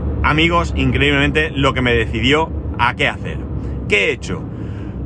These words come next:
Pues lo que he hecho es quedarme más o menos como estaba. ¿Por qué?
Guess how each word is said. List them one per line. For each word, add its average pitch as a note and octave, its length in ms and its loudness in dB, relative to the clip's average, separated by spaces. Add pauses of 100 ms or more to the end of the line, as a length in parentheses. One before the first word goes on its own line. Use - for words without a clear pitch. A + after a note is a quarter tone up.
(300)
Pues D3 120 2
lo F#3+ 100 4
que G3+ 100 2
he - 40 4
hecho G3+ 220 2
es F#3+ 240 2
quedarme D#3 480 0
más D3 340 0
o D3+ 80 -2
menos C#3+ 280 0
como A2 260 -2
estaba. F#2+ 480 -2
¿Por C#3+ 300 0
qué? A#2 300 0